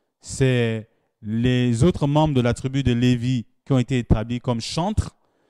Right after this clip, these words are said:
c'est les sacrifices d'animaux, c'est plein de choses, vous voyez. Et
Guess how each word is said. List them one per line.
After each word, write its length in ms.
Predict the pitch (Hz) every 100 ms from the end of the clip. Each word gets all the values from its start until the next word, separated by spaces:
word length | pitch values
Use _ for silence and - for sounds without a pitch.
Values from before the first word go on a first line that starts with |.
| _ _
c'est 840 | - 135 127 120 117 113 113 - 110
les 120 | 113
sacrifices 520 | 127 - 123 143 131
d'animaux, 720 | 120 117 123 147 160 165 160 _ _
c'est 180 | - 143
plein 200 | - 214
de 100 | 170
choses, 440 | 131 135 110 95 _ _ _ -
vous 80 | 110
voyez. 400 | 113 117 127 - -
Et 400 | 160 190 202